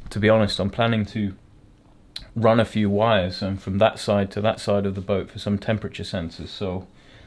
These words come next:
while he's got this apart, um, maybe I'll get the chance to just run those wires quickly <laughs> just to make my life easier, but we'll see. I don't wanna get in his way. You can see here as well, these are where the major cracks were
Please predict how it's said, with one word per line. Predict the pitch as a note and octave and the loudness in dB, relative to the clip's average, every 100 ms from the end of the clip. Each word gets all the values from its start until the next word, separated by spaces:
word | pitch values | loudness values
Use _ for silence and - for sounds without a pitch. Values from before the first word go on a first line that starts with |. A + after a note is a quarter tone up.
| - | -2
while | G2+ A#2+ | 4 4
he's | G#2+ | 2
got | - - | 0 0
this | A2 A2+ | -2 -4
apart, | - C#3 E3+ - - | 0 0 0 -2 -6
um, | G#2+ G#2+ G#2 G#2+ | -4 -2 -4 -4
maybe | A2 G#2 | -4 0
I'll | G2+ | 0
get | G2 - | -2 -6
the | |
chance | G#2 - G2+ G#2+ | -6 -4 -4 -4
to | - | -12
just | G2 G2 - | -10 -8 -6
run | F#2+ | -4
those | G2 F#2+ - | -2 -4 0
wires | F#2+ G2 | 0 0
quickly | - D#2+ - - | -4 -8 -4 -4
<laughs> | - | -2
just | - B2+ - | 0 0 4
to | C#3 | 4
make | C3+ A#2+ | 4 4
my | C3 | 6
life | A2+ A#2 | 6 4
easier, | A2+ G#2+ G2 F2 | 2 0 0 -4
but | E2+ D#2+ - - - - | -4 -6 -10 -20 -20 -6
we'll | A#2 | -4
see. | A2 G#2 F#2 - | 0 0 0 -2
I | G#2+ | -2
don't | A2 | 2
wanna | G#2+ G#2 | 2 2
get | G2+ | 2
in | G2+ | 2
his | F2 - | 0 -2
way. | D2 G#2 - - - - - - - | -2 -4 -10 -20 -20 -20 -20 -2 4
You | D3 | 8
can | D#3+ | 8
see | C#3 G3+ F#3+ | 8 8 10
here | D#3 F#3+ F3+ D3+ | 10 10 8 6
as | C3 D#3 | 6 6
well, | D3+ C#3 | 6 8
these | C#3 E3 | 8 8
are | F3 | 8
where | D#3+ D3+ | 8 8
the | C#3 | 8
major | C#3 C#3 C#3+ C3 | 8 8 8 6
cracks | - C#3+ C#3 G2 - | 4 4 4 2 4
were | C3+ A2+ G#2+ | 6 6 4